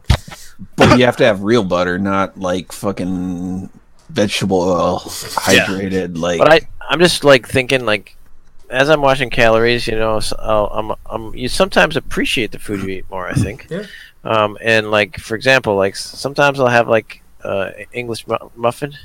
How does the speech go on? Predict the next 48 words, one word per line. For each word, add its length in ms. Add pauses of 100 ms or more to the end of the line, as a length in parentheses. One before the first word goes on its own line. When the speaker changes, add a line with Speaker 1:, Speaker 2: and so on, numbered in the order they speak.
(200)
Speaker 3:
and 200
I'll 60
put 200
a 20
little 180
bit 220
of 100 (360)
butter 260
on 200
it, 100 (220)
and, 120
like, 340 (920)
I 60
was 140
like, 180
"I 60
don't 140
even 180
wanna 200
put," 260 (120)
oh, 100
I 100
had 140
an 100
egg, 240
too, 240
and 100
I 40
thought 200
of 60
making 240
a 60
sandwich, 400
and 80
I 60
didn't 180
even 160
wanna 240
p-, 160
make 180
a 40
sandwich 440
because 440 (360)
it 60
was 120
just 260
so 200
good 460